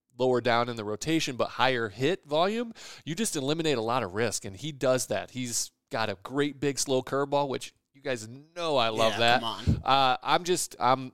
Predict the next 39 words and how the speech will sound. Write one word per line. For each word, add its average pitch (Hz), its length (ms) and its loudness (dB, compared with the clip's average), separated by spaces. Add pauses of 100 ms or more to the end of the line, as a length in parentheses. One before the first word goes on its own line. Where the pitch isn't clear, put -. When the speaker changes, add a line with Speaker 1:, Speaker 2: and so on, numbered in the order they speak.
Speaker 1:
I'm, 113 400 0 (580)
I 117 120 0
love 113 360 4
this 117 240 0
trade 113 320 -2
for 123 80 -6
the 107 160 -8
A's, 107 440 -6 (360)
uh, 107 380 2
or 123 80 0
for - 160 -6
the 113 180 0
Mets 120 420 -2
to 117 80 -8
get 120 240 -2 (540)
one 123 200 -2
of 131 40 -4
the, 113 100 -4 (140)
their 143 160 2
biggest 147 380 0
piece. 214 220 -6
He's 147 160 -6
their 175 180 -2
ace. 202 400 -4 (400)
He 170 180 -6
slides 170 420 2
from 143 200 -4
being 143 260 0
a 120 80 0
number 127 340 0
one, 123 320 0
a 101 60 -4
true 147 320 0
ace, 127 300 -2
to 123 100 -6
being 117 240 -4
the 107 80 -8
number 117 260 -4
three 104 540 -6